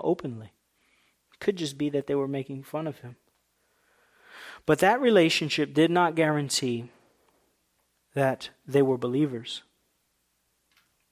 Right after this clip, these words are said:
J C Ryle writes, "In our Lord Jesus Christ,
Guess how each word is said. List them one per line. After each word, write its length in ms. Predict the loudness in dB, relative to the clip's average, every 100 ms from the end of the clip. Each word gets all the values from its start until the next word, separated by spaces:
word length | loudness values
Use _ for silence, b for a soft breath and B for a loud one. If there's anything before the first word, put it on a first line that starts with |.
| _ _ _ _ _ _ _ _ _ _ _ _ _ _ -18 -18 B B B B -2
J 160 | 0
C 200 | 2 0 0
Ryle 340 | 0 2 0
writes, 320 | 0 0 -2
"In 160 | -2 0
our 160 | 2
Lord 240 | 2 2 0
Jesus 320 | -4 -4 -4
Christ, 480 | -4 -4 -4 -6